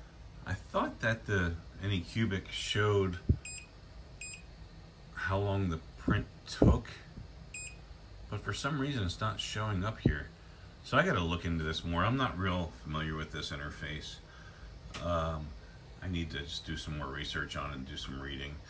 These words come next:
But anyway, the print finished. This is just a real quick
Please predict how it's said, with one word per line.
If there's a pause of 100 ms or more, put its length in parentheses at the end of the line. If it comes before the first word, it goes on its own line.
(320)
But
anyway,
the
print
finished. (460)
This
is
just
a
real
quick